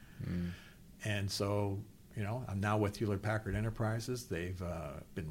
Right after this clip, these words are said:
Speaker 2: really good to me. Um,
Speaker 1: Mm-hmm.
Speaker 2: they've, they listen to what we're talking about and stuff, and we're changing within them, right? So
Speaker 1: Mm-hmm.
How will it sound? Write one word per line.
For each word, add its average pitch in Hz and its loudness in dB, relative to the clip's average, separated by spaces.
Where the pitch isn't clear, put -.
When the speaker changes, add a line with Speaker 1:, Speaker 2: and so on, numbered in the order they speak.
Speaker 2:
really 117 8
good 95 2
to 101 0
me. 117 0
Um, - 0
Speaker 1:
Mm-hmm. 90 0
Speaker 2:
they've, 87 -2
they 90 -2
listen 95 2
to 107 0
what 98 2
we're 87 -2
talking 95 -2
about 113 0
and 107 -6
stuff, 110 -2
and 87 -2
we're 104 2
changing 110 4
within 117 2
them, 117 0
right? 95 -2
So 95 4
Speaker 1:
Mm-hmm. - 12